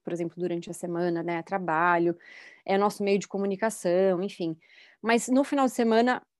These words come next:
a primeira coisa que eu faço é não, tentar não mexer muito no celular. Claro, é, é difícil a gente ter momentos que consegue deixar totalmente de lado, né, no modo avião, que, meu Deus. Mas eu tento ao máximo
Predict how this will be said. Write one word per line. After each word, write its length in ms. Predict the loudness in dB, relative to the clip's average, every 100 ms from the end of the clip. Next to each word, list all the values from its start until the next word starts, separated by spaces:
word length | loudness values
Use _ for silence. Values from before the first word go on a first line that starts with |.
| _ -10
a 80 | -4
primeira 440 | 2 6 6 6
coisa 300 | 4 2 2
que 60 | -4
eu 60 |
faço 560 | -2 2 2 0 -10 -8
é 360 | -2 2 2 0 -2 -8 _ _ 0
não, 320 | 2 4 2
tentar 480 | 0 0 4 4 6
não 340 | 4 4 0 -6 _ -4
mexer 300 | -4 0 0
muito 200 | 0 -2
no 60 | -6
celular. 440 | -6 -4 -4 -6 _ _ _ _ _
Claro, 260 | 4 6 6
é, 180 | 2 -2
é 60 | -2
difícil 520 | -6 2 4 4 4
a 40 | 2
gente 200 | 0 0
ter 100 | 0
momentos 340 | 2 2 0
que 120 | -6
consegue 400 | -4 -2 0 2
deixar 240 | 0 0 -2
totalmente 520 | -2 -2 -2 -2 -4
de 60 | -6
lado, 360 | -2 -2 -2
né, 100 | -2
no 100 | -2
modo 240 | 0 0 0
avião, 460 | -2 -2 -2 -2
que, 160 | -4 -8
meu 140 | -8
Deus. 560 | -6 2 4 2 -2 -14 _ _ -20 -20 -20 -20 _ _ _ _ _
Mas 260 | 0 2 4
eu 80 | 4
tento 320 | 4 0 0
ao 80 | -2
máximo 800 | 0 2 2 0 -6 -6 -6